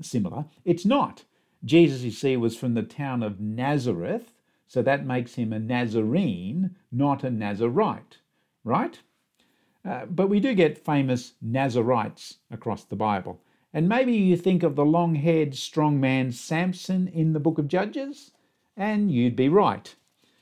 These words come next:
And what's interesting about Samson the Nazarite, though, is that he's <clears throat> chosen by God from birth, uh,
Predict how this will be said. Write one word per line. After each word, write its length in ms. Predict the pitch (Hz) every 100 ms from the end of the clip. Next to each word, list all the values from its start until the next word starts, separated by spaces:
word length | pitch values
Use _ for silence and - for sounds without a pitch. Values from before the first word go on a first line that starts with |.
| _
And 120 | 208
what's 220 | 381 370 190
interesting 420 | 190 - 175 147
about 460 | 123 139 147 - -
Samson 680 | - 143 135 127 - 120
the 80 | 110
Nazarite, 800 | 104 117 170 165 175 117 98 -
though, 300 | 104 98 139
is 160 | 175 127
that 140 | 147
he's 320 | 131 147 127 -
<clears throat> 840 | 160 160 143 135 120 123 - - 135
chosen 560 | 160 170 170 156 123 - _
by 280 | - 143 208
God 480 | 165 127 98 107 117
from 240 | 127 104
birth, 460 | 104 110 90 165 - _ _ _ _ 123
uh, 360 | 113 110 117